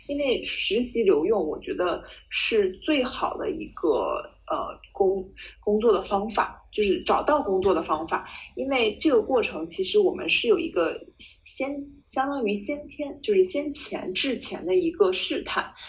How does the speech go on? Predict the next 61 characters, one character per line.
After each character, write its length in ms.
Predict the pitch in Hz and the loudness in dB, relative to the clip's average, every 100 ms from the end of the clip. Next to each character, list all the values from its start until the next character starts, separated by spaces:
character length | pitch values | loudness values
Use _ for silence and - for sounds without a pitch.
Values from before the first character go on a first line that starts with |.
| - | -16
去 140 | - 247 | -8 -6
看 240 | 247 254 | -4 -2
这 100 | 220 | 0
份 140 | 208 202 | 0 0
工 180 | 208 214 | -2 2
作 180 | 226 190 | 0 0
自 180 | 208 | -6
己 120 | 185 - | -4 2
里 160 | 185 | 2
面 180 | 165 170 | 2 0
的 80 | - | 0
工 180 | 226 233 | 0 2
作 160 | 240 | 2
状 280 | - 277 226 | 4 0 0
态 200 | 226 180 | -2 -2
是 40 | |
什 140 | 165 202 | -2 -6
么 60 | 180 | -4
样， 220 | 170 160 | -2 0
或 120 | 190 | 0
者 60 | 185 | 0
工 140 | 233 | -2
作 120 | 240 | -4
氛 220 | 240 277 | -4 -4
围 120 | 226 - | -2 -4
是 160 | 165 | -6
怎 80 | - | -8
么 80 | - | -8
样， 160 | - - - - | -10 -8 -16 -8
然 160 | - 170 | 0 0
后 320 | - 330 226 | 2 2 4
再 160 | 202 190 | 2 0
去 120 | 190 | -2
决 220 | 180 - | -4 -2
定 160 | - 160 | -2 2
要 140 | 208 | 2
不 80 | 190 | 4
要 140 | 190 175 | 2 2
来。 340 | 156 - - - - - _ | -2 -6 -8 -16 -20 -20 _
那 160 | 262 247 | 4 4
它 180 | 226 262 | 2 -4
和 160 | 226 185 | 0 0
秋 240 | - 269 | 2 0
招 180 | 254 269 | 2 2
直 180 | 262 175 | 0 -4
接 140 | 233 | 0
入 200 | 247 254 | 0 2
职 160 | 208 - | 0 0
的 120 | - | -4
时 120 | - | -4
候， 140 | 320 - | -6 -6
它 140 | - | -4
的 80 | 214 | -4
风 280 | - 277 302 | -4 -4 -4
险 240 | 285 - | -2 -6
其 220 | - 165 | -4 -2
实 100 | 180 | 0
是 60 | 190 | 0
更 180 | 254 285 | -4 -6
小 360 | - 214 - - | -4 -4 -4 -6
的， 160 | - | -8